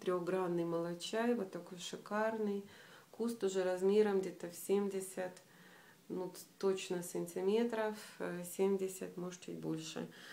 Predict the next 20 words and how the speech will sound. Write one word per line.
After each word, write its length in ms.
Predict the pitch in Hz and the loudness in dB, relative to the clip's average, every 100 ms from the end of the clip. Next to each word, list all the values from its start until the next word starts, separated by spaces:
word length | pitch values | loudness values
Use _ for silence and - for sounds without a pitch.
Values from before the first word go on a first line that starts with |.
| - - | -14 -8
Вот 200 | 190 202 | -4 0
так 220 | 233 226 | 2 2
ещё 300 | 202 196 202 | 0 0 4
у 80 | 190 | 6
меня 420 | 185 190 180 175 175 - - | 6 6 4 2 -4 -14 -12
себя 320 | - 175 190 | -2 6 8
чувствует, 540 | 190 196 190 190 180 | 8 2 2 2 4
тоже 260 | - 202 185 | 6 4 6
занесла, 500 | 175 190 196 196 247 | 8 8 8 8 4
потому 300 | 247 190 196 | 4 2 2
что 220 | - - | 0 -2
немного 380 | - 185 190 185 | 4 8 8 6
щас 220 | 190 190 | 2 2
ночи 280 | 196 190 - | 4 4 2
пошли 300 | - 196 - | -4 -6 -6
прохладные. 680 | - 190 - 233 233 196 190 - - - - - | -6 -6 2 2 4 4 2 -2 -12 -12 -12 -2
Это 260 | 208 214 | 2 4
щучий 400 | 214 233 220 214 | 4 4 2 0
хвост 460 | 202 - 262 262 - | -2 4 4 4 6
мой. 360 | 240 233 233 | 10 10 8